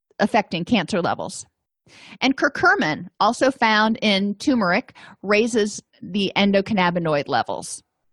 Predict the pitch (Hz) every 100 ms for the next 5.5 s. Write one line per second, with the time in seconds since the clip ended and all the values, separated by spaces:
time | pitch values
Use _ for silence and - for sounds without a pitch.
0 | _ - 175 - 196 202 - 240 269 -
1 | - - - - - _ - 226 214 208
2 | _ _ _ _ 214 247 269 262 240 226
3 | - 233 254 269 - - 311 277 - 277
4 | 269 - 214 233 240 277 254 240 247 247
5 | 254 254 247 233 220